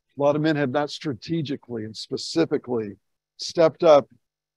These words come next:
to their manhood and we're causing division, we're causing destruction because we've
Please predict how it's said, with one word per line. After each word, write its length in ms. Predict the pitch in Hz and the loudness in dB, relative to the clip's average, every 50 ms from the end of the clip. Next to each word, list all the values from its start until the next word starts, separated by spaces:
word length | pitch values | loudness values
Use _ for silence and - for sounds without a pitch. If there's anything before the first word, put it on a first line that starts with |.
| _ _ _ _ _ _ _ _ _ _ _ | _ _ _ _ _ _ _ _ _ _ _
to 100 | - 165 | -2 2
their 140 | 151 147 139 | 2 4 4
manhood 760 | 135 139 143 151 156 151 135 131 123 117 107 104 98 92 _ _ _ _ _ _ _ _ _ _ _ _ _ _ _ _ - - - | 2 0 0 0 -2 -2 -2 -2 -2 -2 -2 -4 -6 -12 _ _ _ _ _ _ _ _ _ _ _ _ _ _ _ _ -16 -12 -6
and 100 | 151 147 | -2 2
we're 140 | 143 143 131 | 2 2 2
causing 540 | - - 160 165 165 170 131 156 147 139 120 | 0 2 4 6 6 6 4 2 -2 0 0
division, 480 | 143 131 127 147 156 156 139 131 127 | -2 0 0 2 0 0 0 -2 -2
we're 120 | 117 117 117 | -2 -4 -4
causing 440 | - - 147 147 151 135 143 135 | -4 -4 -4 -4 -2 -4 -4 -4
destruction 680 | 120 127 120 - - - 147 143 135 - - - 135 123 | -4 -6 -6 -8 -10 -6 -6 -6 -6 -8 -12 -12 -10 -10
because 460 | 117 127 - - 147 139 135 123 113 | -10 -10 -6 -4 -2 -2 -2 -2 -2
we've 300 | 120 131 135 135 127 117 | -2 0 0 0 0 -2